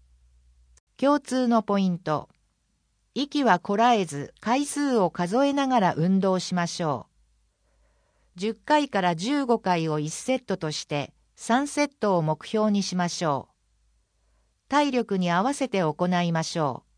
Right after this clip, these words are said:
頻度は週三回程度を目標にしましょう。スクワット。足を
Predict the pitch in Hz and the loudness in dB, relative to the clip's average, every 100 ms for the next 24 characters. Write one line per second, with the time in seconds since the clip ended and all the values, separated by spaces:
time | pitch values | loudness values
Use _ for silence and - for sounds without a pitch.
0 | _ _ _ _ _ _ _ _ - 269 | _ _ _ _ _ _ _ _ -6 -2
1 | 254 202 165 147 - _ - - 269 254 | 0 2 2 0 -2 _ -14 -8 -4 -4
2 | 190 - 202 269 285 277 262 269 262 196 | -6 -6 -4 -4 -2 -2 0 0 0 0
3 | 170 151 147 - - 214 202 196 190 175 | 0 0 -4 -8 -4 -2 0 -2 -4 -6
4 | 165 - 156 127 - _ _ _ _ _ | -6 -4 -4 -4 -12 _ _ _ _ _
5 | _ _ _ _ _ _ _ _ _ - | _ _ _ _ _ _ _ _ _ -12
6 | - - 311 294 285 _ - 131 - _ | -12 -2 2 4 2 _ -6 -6 -6 _
7 | _ _ _ _ _ _ _ _ _ _ | _ _ _ _ _ _ _ _ _ _
8 | 180 196 285 285 190 - | -4 -4 -2 0 0 -2